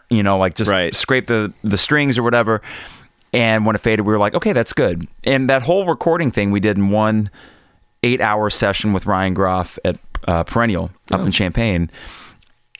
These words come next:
Speaker 1: And that one in particular, we knew that's gonna be track two, and we feel like that's sort of, uh, the first track is sort of like, uh, ease people into it, and then track two, we wanted that to be the,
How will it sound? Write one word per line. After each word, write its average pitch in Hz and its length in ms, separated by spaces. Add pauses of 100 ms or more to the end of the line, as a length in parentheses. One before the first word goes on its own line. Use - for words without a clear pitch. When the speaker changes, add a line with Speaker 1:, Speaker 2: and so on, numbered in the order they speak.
(340)
Speaker 1:
And 120 480
that 123 200
one 139 220
in 131 60
particular, 123 480
we 110 140
knew 123 140
that's 113 380
gonna 120 180
be 98 80
track 87 340
two, 160 460
and 117 80
we 104 40
feel 107 140
like 95 120
that's 104 200
sort 107 160
of, 95 200 (460)
uh, 101 260
the 98 80
first 156 300
track 131 500 (400)
is 110 540
sort 120 240
of 113 60
like, 104 500
uh, 104 300 (760)
ease 123 200
people 120 300
into 135 200
it, 123 60
and 110 80
then 101 160
track 101 340
two, 110 240
we 101 140
wanted 92 240
that 87 140
to - 80
be 87 100
the, 85 180